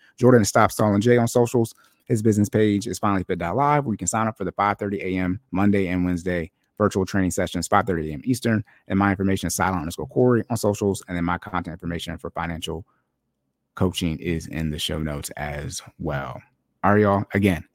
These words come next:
please let us know what you want to see so we continue to improve the show. And also, too, next week, yeah, 'cause Thanksgiving's in two days. Oh, no, no, Thanksgiving's tomorrow, two days. See,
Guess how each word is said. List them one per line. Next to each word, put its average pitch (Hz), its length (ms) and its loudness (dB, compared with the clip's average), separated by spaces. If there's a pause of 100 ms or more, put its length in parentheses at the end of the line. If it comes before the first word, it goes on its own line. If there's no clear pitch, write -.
(100)
please 113 220 4
let 101 100 2
us 92 180 -2
know 95 320 2 (220)
what 90 340 0 (120)
you 90 260 0
want 85 300 -2 (100)
to - 160 -4
see 107 300 2
so 101 120 0
we 95 80 0
continue 87 380 -2
to 92 100 -4
improve 90 600 2
the 87 100 0
show. 117 300 4
And 113 100 4
also, 151 320 8
too, 127 320 4 (800)
next 113 260 6
week, 104 380 4 (840)
yeah, 107 160 2
'cause 90 140 -4
Thanksgiving's 92 420 -2
in 82 80 -6
two 87 120 -6
days. 82 260 -4 (480)
Oh, 101 40 0
no, 90 140 4
no, 82 200 -2
Thanksgiving's 95 400 0
tomorrow, 87 300 0
two - 160 -8
days. - 240 -10
See, - 220 -12